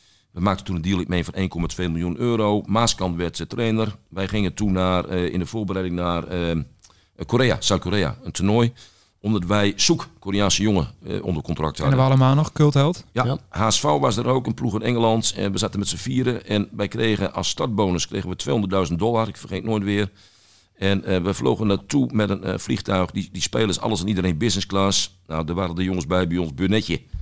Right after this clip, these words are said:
Speaker 1: En nu linksback van Emmen. Had nog niet eens een rijbewijs. Had nog nooit in een vliegmachine gezeten. Zit dus in één keer, eh, business class.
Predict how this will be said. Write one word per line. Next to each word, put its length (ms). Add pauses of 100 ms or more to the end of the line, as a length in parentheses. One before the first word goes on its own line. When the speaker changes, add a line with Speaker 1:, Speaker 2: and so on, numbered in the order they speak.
(400)
Speaker 1:
En 120
nu 140
linksback 400
van 160
Emmen. 320
Had 160
nog 100
niet 100
eens 120
een 60
rijbewijs. 520
Had 120
nog 100
nooit 180
in 60
een 60
vliegmachine 440
gezeten. 420
Zit 160
dus 140
in 80
één 140
keer, 260
eh, 80
business 300
class. 420